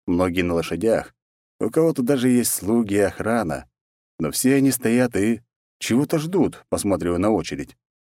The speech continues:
Хотя теперь понятно чего. «Я этого не знала», опускает голову Лия. «И я», поддакивает Тина. «Ах, времена,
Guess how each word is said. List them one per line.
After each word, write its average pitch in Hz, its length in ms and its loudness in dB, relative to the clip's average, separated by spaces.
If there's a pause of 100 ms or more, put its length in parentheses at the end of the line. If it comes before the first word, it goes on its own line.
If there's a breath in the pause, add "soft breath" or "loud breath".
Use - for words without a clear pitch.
(120)
Хотя 147 260 2
теперь - 240 -2
понятно 95 400 0
чего. 80 340 -4 (680)
«Я - 200 0
этого 208 180 2
не 214 120 6
знала», 175 440 2 (120)
опускает 82 520 -2
голову 82 340 0
Лия. 76 320 -2 (560)
«И 151 60 4
я», 139 340 4 (220)
поддакивает 80 520 -2
Тина. 78 380 -2 (480)
«Ах, 208 300 2
времена, 160 640 6